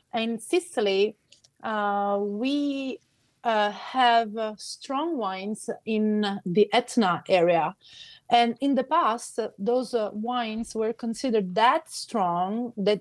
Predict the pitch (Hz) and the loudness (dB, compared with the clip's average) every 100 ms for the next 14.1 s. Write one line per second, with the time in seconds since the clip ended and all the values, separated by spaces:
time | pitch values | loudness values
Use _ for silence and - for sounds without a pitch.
0 | - 202 214 214 196 - _ _ _ - | 0 4 4 4 -2 -10 _ _ _ -16
1 | - _ _ - 220 226 254 - 240 240 | -16 _ _ -2 2 4 2 4 4 6
2 | 226 226 302 330 285 - 208 _ - 277 | 4 4 2 2 -2 -8 -10 _ -2 0
3 | 254 _ _ - - _ _ 185 190 214 | 0 _ _ -20 -20 _ _ -6 0 0
4 | 202 196 _ _ 208 254 262 - 233 208 | 0 -6 _ _ -4 -2 -2 -6 -4 0
5 | 214 208 220 - 190 190 202 202 190 214 | 0 0 -2 -4 -2 -2 0 -2 -2 -6
6 | - - - - 208 196 180 175 170 208 | -10 -20 -20 -4 0 0 -2 -2 2 2
7 | 240 262 - 254 254 247 202 196 202 196 | 2 -4 0 2 4 2 0 -6 -6 -6
8 | 190 - _ _ 214 196 190 185 208 196 | -6 -10 _ _ -10 -8 -8 -8 -6 -6
9 | 247 - 247 247 - 196 185 214 254 262 | -6 -4 -6 -6 -8 -6 -2 -2 -2 0
10 | 294 339 - _ _ _ - - 269 254 | 0 0 -6 _ _ _ -4 4 6 6
11 | 254 240 - _ _ _ _ _ _ _ | 4 0 -10 _ _ _ _ _ _ _
12 | _ 247 262 277 - 254 277 277 269 254 | _ -4 -4 -4 -6 -4 -4 -4 -4 -6
13 | 247 - - 240 214 - 185 254 254 240 | -8 -12 -6 -4 -4 -8 -4 -2 -2 -4
14 | 220 | -6